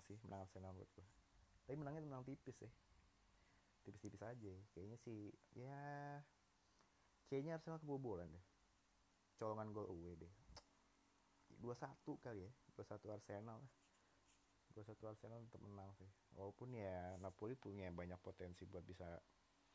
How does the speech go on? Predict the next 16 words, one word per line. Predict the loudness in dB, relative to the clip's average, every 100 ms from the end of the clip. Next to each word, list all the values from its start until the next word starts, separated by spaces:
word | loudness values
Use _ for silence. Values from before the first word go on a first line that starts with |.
| -20 -18 -20 -20 -18 -2
em, | 0 2 0 -2 -4 -6 -4
nahan | -2 -2
imbang | 0 -2 -2
Arsenal | 0 0 0 -2
sih. | -2 -4 -4 -10 -20 -20 -2
Even | 2 4 4
more | 4 4 4
dia | 2 0
bisa | -2 -2
menang | -2 -2 -2 -4 -6 -10 -18 -12
lawan | -6 -4
Arsenal | -2 0 0 -2 -4 -4
di |
kandang | -4 -4 -2 -4
Arsenal. | -4 -6 -6 -8 -10 -14 -20 -20 -20 -20 -20 -20 -20 -20 -20 -20 -20 -20 -20 -20 -20 -20 -8
Apalagi | 0 2 4 4